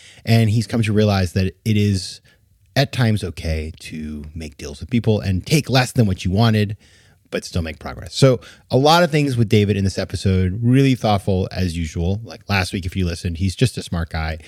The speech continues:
thoughtful guy, and very honest. And so you're gonna love this episode. Now, small ask of the week. I'm gonna just ask you to do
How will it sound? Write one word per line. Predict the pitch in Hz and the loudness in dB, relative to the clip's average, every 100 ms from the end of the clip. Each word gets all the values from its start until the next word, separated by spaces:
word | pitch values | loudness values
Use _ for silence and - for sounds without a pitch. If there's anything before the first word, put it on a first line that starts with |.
| - _ _ | -20 _ _
thoughtful | 110 98 - 92 | 2 2 0 -2
guy, | 90 87 85 82 - | 0 0 -2 -4 -6
and | - 85 85 | -6 -6 -4
very | 85 90 | -2 -2
honest. | 85 85 85 82 - - _ _ _ _ | -2 -2 -4 -4 -10 -20 _ _ _ _
And | 117 113 | 0 2
so | 127 | 2
you're | 117 | 2
gonna | 127 | 2
love | 123 120 | 2 0
this | 113 | 0
episode. | 135 - 95 76 82 - _ - | 0 -2 -4 -4 -8 -16 _ 2
Now, | 147 135 - _ _ _ _ _ _ - - | 4 2 -4 _ _ _ _ _ _ -20 -18
small | - 117 117 | -2 0 2
ask | 107 - | 0 -2
of | 107 | -2
the | |
week. | 92 101 127 - - - _ _ _ _ _ _ _ | 0 2 2 -2 -14 -20 _ _ _ _ _ _ _
I'm | 113 | 2
gonna | 120 | 2
just | 131 - | 2 0
ask | 131 - | 0 2
you | 156 | 2
to | 120 - _ _ _ | 2 0 _ _ _
do | 127 123 123 | 4 6 4